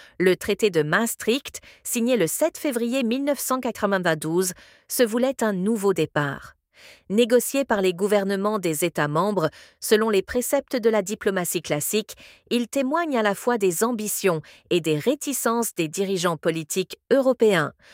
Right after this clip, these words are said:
Le tournant annoncé en mille neuf cent quatre-vingt-douze n'aura été que partiel. L'euro existe toujours.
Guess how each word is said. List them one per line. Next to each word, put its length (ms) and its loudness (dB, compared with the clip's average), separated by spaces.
Le 160 2
tournant 460 0
annoncé 580 0
en 140 -2
mille 180 -4
neuf 140 -4
cent 120 -2
quatre-vingt-douze 760 -2
n'aura 300 2
été 280 0
que 180 0
partiel. 720 -2
L'euro 580 4
existe 580 -2
toujours. 640 0